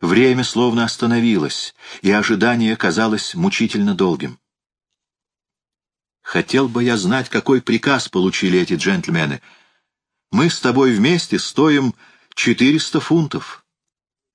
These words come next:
Что, если они начнут стрелять в нас из ружей, Дэви? «С этого длинного песчаного вала очень удобно стрелять». «Этого не может быть», — сказал я.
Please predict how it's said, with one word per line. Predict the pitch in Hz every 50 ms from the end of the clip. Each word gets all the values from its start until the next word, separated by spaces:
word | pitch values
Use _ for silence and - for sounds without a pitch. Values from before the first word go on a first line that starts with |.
| _ _ _ _ _ _ _
Что, | - - - - - 151 147
если | 143 139 127 - - 120
они | 120 123 123 120
начнут | 117 117 107 - - 123 117 107
стрелять | - - - 98 113 117 110 110 98 - - - - _ _ _ - -
в | 85 85 92
нас | 98 107 95 90 -
из | 113 107 95 110
ружей, | 123 127 123 92 - 76 71
Дэви? | - 101 117 131 104 73 65 - _ _ _ _ _ _ _ _ _ _ _ _ _ _ _ _ _ _ _ _ _ _ _ _ _ _ _
«С | - - - 113
этого | 113 104 - 107 95 101
длинного | 85 85 98 117 113 104 104 95 95
песчаного | - - - - - 117 110 104 98 90 87
вала | 78 87 107 117 107 92 - - - - - - - - _
очень | - 98 98 - - 95 95
удобно | 90 76 110 151 147 123 117 101
стрелять». | - - - 87 80 73 67 62 - - - _ _ _ _ _ _ _ _ _ _ _ _ _ _ _ _ _ _ _ _ _ _ _ _ _ _ _ _ - - _
«Этого | - - - - 180
не | 190 98 95
может | 98 98 - - 98
быть», — | 92 92 87 -
сказал | - - - 80 71 82 80
я. | 78 76 71 65 -